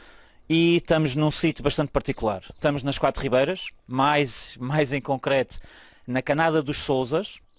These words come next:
dos Soisas, eh, para uma conversa que seguramente será muito interessante e muito enriquecedora, com três irmãos,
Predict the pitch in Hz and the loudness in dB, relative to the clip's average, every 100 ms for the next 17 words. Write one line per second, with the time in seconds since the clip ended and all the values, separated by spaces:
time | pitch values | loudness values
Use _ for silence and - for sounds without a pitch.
0 | - 117 - - 131 123 135 196 - - | -16 -14 -10 -2 0 0 -4 -6 -10 -20
1 | _ - - - - _ _ _ _ 160 | _ -20 -20 -20 -20 _ _ _ _ 0
2 | 165 170 175 156 - 196 196 196 180 170 | 2 4 2 -2 -2 0 2 0 0 0
3 | 143 139 135 - 135 - - - 143 165 | 4 2 0 -6 -8 -10 -16 -8 -2 0
4 | 156 139 - 131 127 123 160 165 - 151 | -2 -6 -6 -2 0 -2 -6 -8 -8 -10
5 | - - 147 135 120 131 147 147 139 - | -8 -2 0 0 -2 -8 -8 -8 -10 -12
6 | - 143 143 147 151 _ - _ _ _ | -8 -4 -2 -4 -8 _ -20 _ _ _
7 | - 208 - 185 175 156 135 135 139 - | -4 -4 0 0 0 -2 -2 -2 -2 -8
8 | - | -18